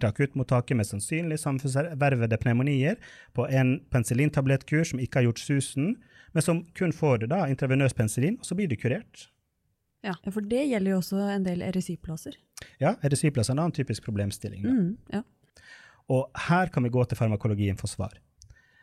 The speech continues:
Speaker 1: Nærmere bestemt må vi se litt på farmakokinetikken til disse to formene for penicillin.
Speaker 2: Hva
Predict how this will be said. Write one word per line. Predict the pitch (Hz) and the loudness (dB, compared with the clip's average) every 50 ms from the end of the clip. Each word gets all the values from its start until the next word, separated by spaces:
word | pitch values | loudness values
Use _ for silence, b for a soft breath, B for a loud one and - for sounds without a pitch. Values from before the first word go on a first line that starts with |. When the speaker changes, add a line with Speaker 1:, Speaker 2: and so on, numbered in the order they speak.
| b b b - | b b b 0
Speaker 1:
Nærmere | 127 135 143 143 147 143 | 2 4 4 4 4 2
bestemt | 143 135 - - 151 165 196 - - | 2 0 2 2 2 2 2 2 2
må | 139 127 | 2 2
vi | 123 - | 2 2
se | - 131 | 2 2
litt | 123 135 - - | 2 0 0 0
på | 117 107 | -2 -2
farmakokinetikken | - - 135 123 113 - - 123 - - - - - 160 143 123 107 - 120 107 - - 170 220 220 | 0 2 2 2 2 0 -2 -4 -4 -6 -10 -4 -2 0 2 2 0 0 -2 -2 -2 -2 -2 0 0
til | - 147 | 0 -2
disse | 135 127 - 123 - | 0 0 0 -2 -2
to | - 139 120 127 - - | 0 -2 -2 -2 -4 -6
formene | - - 120 117 123 127 113 98 | -2 0 2 4 4 4 2 2
for | - 120 107 | 0 -2 -2
penicillin. | - 110 101 - - 107 92 - - - _ _ _ _ - | -2 -2 -4 -4 -6 -8 -8 -10 -12 -18 _ _ _ _ -10
Speaker 2:
Hva | 214 202 240 233 | -6 -4 -2 -2